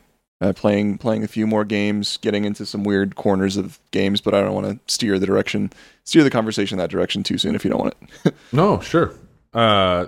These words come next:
Speaker 2: I think the last time we had you on here, you were doing a new segment on your YouTube channel, and, uh, since then, you've transitioned to some really fun stuff. Tonight's episode's gonna be a little bit different than the typical what you've been playing, followed by some news. Uh, th-,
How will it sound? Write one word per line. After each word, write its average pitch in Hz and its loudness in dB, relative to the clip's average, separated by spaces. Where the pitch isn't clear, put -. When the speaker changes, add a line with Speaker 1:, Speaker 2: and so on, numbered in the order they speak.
Speaker 2:
I - -4
think 135 -4
the 117 -6
last 117 -2
time 120 0
we 110 -2
had 101 2
you 101 -2
on 98 -4
here, 104 -4
you 95 0
were 95 2
doing 95 -2
a 87 -4
new 92 -2
segment 92 0
on 85 -2
your 87 0
YouTube 92 -2
channel, 90 2
and, 90 2
uh, 85 2
since 147 -4
then, 95 0
you've 92 -2
transitioned 90 -2
to 87 0
some 90 -4
really 87 -2
fun 87 -4
stuff. 90 0
Tonight's 139 -2
episode's 117 0
gonna 110 -2
be 107 0
a 104 0
little 101 0
bit 87 -4
different 95 -2
than 90 0
the 87 -2
typical 98 -2
what 92 2
you've 92 -4
been 87 0
playing, 87 -2
followed 87 0
by 85 0
some 82 -6
news. 107 2
Uh, 87 4
th-, 85 -10